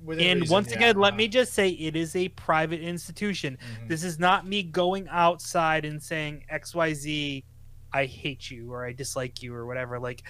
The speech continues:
Speaker 1: Mm-hmm.
Speaker 2: that's what the
Speaker 1: Well, the
Speaker 2: true
Speaker 1: headquarters are in the
Speaker 2: idealism
Speaker 1: U S,
Speaker 2: of
Speaker 1: though,
Speaker 2: freedom.
Speaker 1: right?
Speaker 2: Yeah, but still, nonetheless, uh, the, the point of it is it's a privately held institution. This goes back to, oh, by the way, update everybody,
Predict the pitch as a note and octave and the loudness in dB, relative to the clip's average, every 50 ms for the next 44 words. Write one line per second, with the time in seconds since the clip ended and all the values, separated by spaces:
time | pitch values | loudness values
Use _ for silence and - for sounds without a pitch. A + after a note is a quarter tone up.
0 | - - A#2+ A2+ G#2 A2+ A2+ A2 - - - - - D#3+ D3 C#3+ F#3+ G3 G#3+ G#3 | -18 -16 -14 -14 -14 -14 -16 -18 -20 -20 -20 -18 -14 -4 2 6 6 6 6 4
1 | - C4+ A#3 F3+ - - F#3 - G3 F#3 - - C4 B3+ B3+ B3+ - - - F#3 | 2 0 0 0 -2 -6 -2 -2 0 2 2 2 2 2 4 2 2 4 4 4
2 | F#3+ E3+ D3+ C#3 - F3 G3+ G#3 G#3 G#3 G3 E3+ F3+ F#3 F3 F3+ E3+ D#3+ - - | 4 4 2 0 2 4 4 6 8 6 6 4 2 0 0 0 0 0 -2 -4
3 | E3 D#3 C#3+ C3+ - - - - A2+ A2 B2 - - - - F3+ A3+ G#3+ - - | -8 -8 -8 -10 -12 -16 -18 -16 -14 -14 -14 -14 -16 -16 -2 2 4 4 4 2
4 | E3+ D#3 - - - A#3 D#3+ C3+ - - - - - - F3+ F#3 G3 G3+ G3 F3+ | 0 -4 0 2 2 2 2 2 -2 -8 -18 -20 -18 -10 -8 -6 -4 -2 -2 -2
5 | D3+ B2 - - - - F#3+ G3 F3+ F3 F3 E3+ E3+ E3+ - - G3+ G#3+ A3+ A#3 | -2 -4 -6 -12 -12 -12 -12 -8 -8 -8 -6 -6 -6 -8 -6 -4 -4 0 0 2
6 | A3 G#3 G3+ F#3+ F3+ D#3+ D#3 C#3+ - D3 - - E3 E3 E3 D#3 D#3 D#3+ D#3 D#3+ | 2 2 2 2 2 0 -2 -8 -10 -6 -2 0 2 2 2 0 -4 -4 -4 -4
7 | D#3 D3 D3 D3 - - - D#3+ C#3+ C3+ A#2+ - - - - - - G3+ F#3+ - | -4 -6 -8 -10 -12 -8 -8 -6 -6 -6 -8 -10 -14 -16 -12 -6 -4 -4 -2 2
8 | C4+ C#4+ C4 F#3 - A3 G3+ G#3 G#3 - - F#3 D#3+ - G3+ G#3 F#3 D3 F#3+ G3 | 2 2 2 4 4 4 4 4 4 0 -6 -8 -4 2 2 2 4 4 4 4
9 | G3+ G#3+ F3+ F#3 E3+ E3+ F#3+ G#3 G3 F#3 F3+ F3 D#3+ - - - - - - - | 4 4 4 0 0 2 4 6 6 6 6 4 0 -4 -10 -20 -20 -20 -16 -4
10 | - G#3 A#3+ A#3 - - A3 F#3+ F3+ F3 - E3+ E3+ D3 D3+ D#3 D3 C3+ D3+ D3+ | 0 2 2 2 0 0 0 0 0 2 0 -2 -2 -2 -2 -6 -4 0 0 0
11 | D3 D3 C#3+ C#3+ D3 D3+ | 0 0 -2 -6 -8 -10